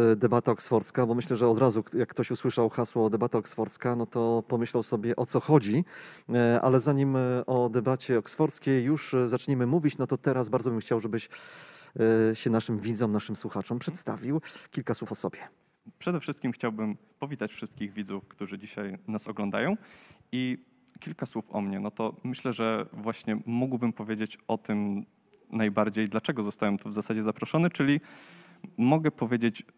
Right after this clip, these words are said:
Speaker 2: krótko w jednym zdaniu, że zajmuję się debatami, ale robię to na kilku, powiedzmy, poziomach. Czyli przede wszystkim nadal, mimo tego, że zajmuję się tym już, e, od trzech lat, to nadal aktywnie debatuję,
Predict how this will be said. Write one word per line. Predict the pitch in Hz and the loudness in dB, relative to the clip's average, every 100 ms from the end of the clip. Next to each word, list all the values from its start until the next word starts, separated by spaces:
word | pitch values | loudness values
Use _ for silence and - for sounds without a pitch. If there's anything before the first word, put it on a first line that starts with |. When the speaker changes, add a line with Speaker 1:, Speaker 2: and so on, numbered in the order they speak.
| _ - | _ -6
Speaker 2:
krótko | 120 - 110 | -6 -4 -2
w | 110 | 0
jednym | 107 107 | 2 2
zdaniu, | 110 117 | 4 2
że | 110 | 2
zajmuję | 104 107 110 107 | 2 4 4 2
się | - | 0
debatami, | 104 98 - 139 - | 0 0 2 2 4
ale | 165 165 | 4 6
robię | 151 131 | 4 2
to | 127 | 0
na | 117 110 110 104 - | 4 6 4 0 -10
kilku, | - 110 - 101 | -4 -4 -4 -8
powiedzmy, | 101 101 107 | -6 -4 -4
poziomach. | - 98 110 131 - - - - - - - | -2 -2 2 2 0 -6 -20 -20 -20 -20 -8
Czyli | - 107 110 | -2 0 0
przede | - - 117 120 | -2 -6 -4 -4
wszystkim | 113 - 117 117 | -8 0 4 6
nadal, | 110 107 107 | 6 4 4
mimo | 113 110 | 2 0
tego, | - 110 107 | 0 0 2
że | 104 104 107 | 2 2 2
zajmuję | 127 151 147 | 2 4 2
się | 139 | 2
tym | 139 | 2
już, | 131 - | 2 0
e, | - 120 113 - | -4 0 0 0
od | 107 - | -6 -8
trzech | - 123 - | -2 -2 4
lat, | 131 131 - | 4 2 -2
to | 117 | 2
nadal | 113 117 110 | 4 4 2
aktywnie | 110 - 107 110 | -2 -4 0 2
debatuję, | 104 101 - 175 | 2 0 4 4